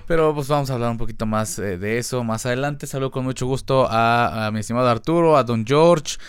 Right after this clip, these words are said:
a Sergio en cuanto llegue y, y, por supuesto, a mi estimado Abel y a toda la gente que nos escucha. Muy buenas noches.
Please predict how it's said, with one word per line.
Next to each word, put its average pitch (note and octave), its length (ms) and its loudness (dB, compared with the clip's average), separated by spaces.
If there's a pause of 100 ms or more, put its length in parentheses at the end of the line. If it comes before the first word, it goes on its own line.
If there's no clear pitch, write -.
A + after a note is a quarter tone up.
(220)
a G2+ 140 -8
Sergio B2+ 400 -2
en G2+ 100 -4
cuanto G2+ 240 -2
llegue F3 320 0
y, C3 220 -6
y, A#2+ 140 -6
por A2 180 -12
supuesto, A#2 320 -10
a B2 40 -8
mi A2 60 -8
estimado A#2 320 -6
Abel A#2+ 220 -2
y A2+ 60 -2
a G#2 60 -4
toda A2+ 140 -2
la G#2 80 -2
gente A#2 220 -6
que G#2 80 -2
nos F#2+ 120 -4
escucha. A2+ 320 -2
Muy A#2 140 2
buenas A2 240 2
noches. - 340 -8